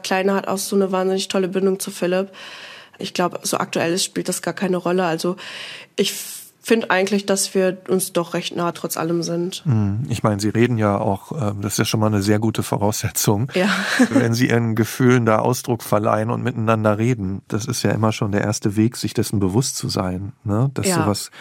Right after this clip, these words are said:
Speaker 2: ganz schnell auch mal passieren kann. Aber, also Sie sagen, Philipp ist genauso gerne Vater wie Sie Mutter?
Speaker 1: Ja, ja,
Speaker 2: Mhm.
Speaker 1: ja. <laughs>
Speaker 2: <laughs> Dreimal ja.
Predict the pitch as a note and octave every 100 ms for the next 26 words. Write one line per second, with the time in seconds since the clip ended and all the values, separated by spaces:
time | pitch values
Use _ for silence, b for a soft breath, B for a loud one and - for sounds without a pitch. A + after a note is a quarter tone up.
0 | B B G2+ G2 G#2+ G2 G2 G2 - F2+
1 | - A2+ B2 - F#2+ G#2 C#3 G2+ G2+ G2
2 | B B B B - A#2 A2+ A#2+ B2 C3
3 | C#3+ C3+ E3+ F3 C#3 - C#3 C3 D3+ C#3
4 | C#3+ D3+ - D3 D3 D#3+ C#3+ C3 C#3+ D3
5 | E3+ G3+ - F#3+ F3 D3 D3+ F3 - _
6 | - E3+ D3+ D#3 A#2+ C#3 D#3 E3 G3 -
7 | C#3 - A#3 A#3 A3+ A3+ D#3+ - - -
8 | A#3 - - - - - - C3 D#3 F3
9 | E3 D3 C3 C3+ G2+